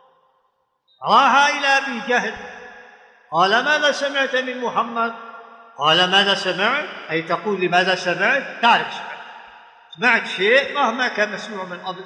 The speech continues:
ولا هو معروف، ولا كلام بشر، ولا كلام إنس، ولا جن. من يقول؟ أبو جهل.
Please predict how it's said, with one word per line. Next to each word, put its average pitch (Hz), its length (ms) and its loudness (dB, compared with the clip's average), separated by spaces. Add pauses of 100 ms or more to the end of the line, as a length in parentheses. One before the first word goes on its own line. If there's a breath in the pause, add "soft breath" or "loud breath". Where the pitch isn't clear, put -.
(480)
ولا 285 300 6
هو 285 200 4
معروف، 269 720 0
ولا 294 300 4
كلام 294 360 0 (100)
بشر، 269 400 -2
ولا 302 280 4
كلام 277 340 0
إنس، 269 300 -8
ولا 214 220 4
جن. 185 300 -2 (960)
من 208 140 -4
يقول؟ 208 460 -4
أبو 165 240 -2
جهل. 156 380 -2